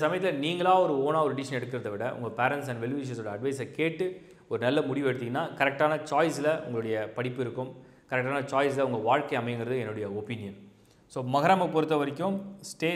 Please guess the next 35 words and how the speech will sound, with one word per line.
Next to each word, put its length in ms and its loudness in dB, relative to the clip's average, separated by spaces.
safe 260 2
அப்படி 180 -4
தான் 120 0
நான் 120 -6
சொல்றேன். 240 -4
Health 260 2
ஆஸ்பெக்ட்ல 400 -2
பார்த்தீங்கன்னாலும் 500 -2
ஜென்ம 360 2
சனியா 300 0
இருக்கு, 220 -2
ராகு 340 10
வந்து 200 0
fifth 260 -4
ஹவுஸ்ல 280 0
connect 260 -2
ஆயிருக்கு. 300 -4
உங்களுடைய 280 0
ஆரோக்கியத்துல 500 0
எச்சரிக்கை 480 -4
இருக்க 200 -6
வேண்டியது 240 -4
அவசியம். 360 -8
சனி 260 -2
first 260 -2
ஹவுஸ்ல 220 0
இருக்கிறதுனால 420 -2
இந்த 100 -6
சனியுடைய 580 -4
பார்வை, 300 2
அதோடைய 200 -4
தாக்கம்னு 380 -2
ஒண்ணு 120 -2
இருக்கு 180 -10
இல்லையா, 200 -4